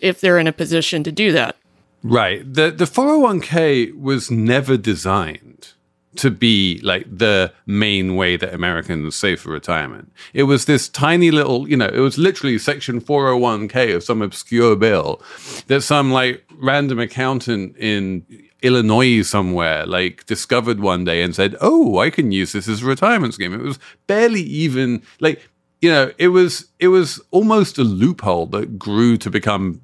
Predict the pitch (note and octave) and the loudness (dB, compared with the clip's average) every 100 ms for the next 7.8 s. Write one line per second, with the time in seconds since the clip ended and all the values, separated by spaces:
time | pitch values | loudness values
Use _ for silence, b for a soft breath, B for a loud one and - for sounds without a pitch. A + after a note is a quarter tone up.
0 | - F#2 G#2+ - A#2 G2+ F#2+ F#2 _ - | -20 -4 -4 0 0 2 0 -2 _ -6
1 | G2+ F#2+ A#2+ G#2+ A2+ A2+ F#2+ E2+ E2+ - | -2 2 2 4 2 2 2 0 -4 0
2 | C3+ G#2+ - - - G#2 A#2+ C3 B B | 0 0 -6 -12 -4 0 2 0 B B
3 | B - B2+ A#2 b b b _ _ - | B -2 -2 -2 b b b _ _ -2
4 | D3+ D3+ D3+ D3+ C3+ _ _ _ _ _ | 0 2 0 -4 -6 _ _ _ _ _
5 | _ _ _ _ _ _ _ C3+ E3+ F3 | _ _ _ _ _ _ _ 0 2 4
6 | D#3+ - A3 A3+ G#3+ E3 C#3 B2+ B2 C3 | 0 0 0 0 -2 0 2 4 4 4
7 | A#2+ B2 A2 A#2 A2+ G#2+ G2+ | 4 4 2 0 -2 0 0